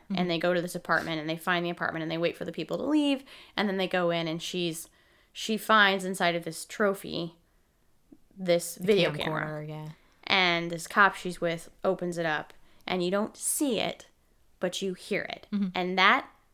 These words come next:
Speaker 2: the first time I, like, I was physically ill about it, and it, it makes me ill to think about it now, because there, like,
Speaker 1: I
Speaker 2: you
Speaker 1: had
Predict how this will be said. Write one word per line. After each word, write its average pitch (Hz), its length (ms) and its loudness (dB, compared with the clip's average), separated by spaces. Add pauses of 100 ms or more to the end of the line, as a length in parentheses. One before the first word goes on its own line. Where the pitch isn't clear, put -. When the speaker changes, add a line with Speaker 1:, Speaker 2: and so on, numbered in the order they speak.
(1080)
Speaker 2:
the 190 200 2
first 226 360 4
time 277 200 6
I, 226 280 4
like, 190 160 2
I 196 140 4
was 190 160 0
physically 170 460 -2
ill 135 160 2
about - 240 -4
it, - 220 -6 (220)
and 185 160 4
it, - 200 -4
it 185 160 0
makes 190 360 0
me 220 200 0
ill 165 240 2
to 175 120 -8
think 170 220 -4
about 160 240 -2
it - 140 -6
now, 143 340 -6
because 202 260 -2
there, 196 220 -2 (1080)
like, 180 260 2 (360)
Speaker 1:
I 247 200 12
Speaker 2:
you 311 80 10
Speaker 1:
had 233 580 6